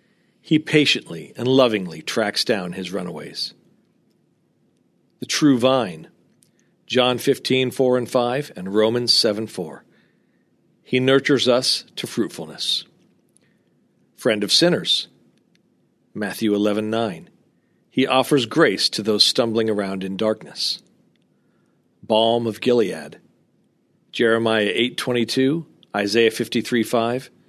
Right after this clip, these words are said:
First Peter two twenty-four. He binds up our wounds by the scars on his back.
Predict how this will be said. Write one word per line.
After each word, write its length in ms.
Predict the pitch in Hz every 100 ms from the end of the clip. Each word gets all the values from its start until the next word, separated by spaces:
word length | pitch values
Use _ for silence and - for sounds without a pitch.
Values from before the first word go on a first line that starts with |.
| _ _ _
First 320 | - 123 110
Peter 260 | - 120 120
two 180 | 120 123
twenty-four. 680 | - 127 120 - 101 98 - _ _ _ _ _ _ _ _
He 140 | -
binds 420 | 107 110 117 127
up 180 | 127 120
our 140 | 139 139
wounds 400 | 110 101 98 101
by 160 | 107
the 80 | 101
scars 580 | - - 117 95 92 -
on 180 | 101 87
his 220 | 98 95
back. 460 | 92 - - -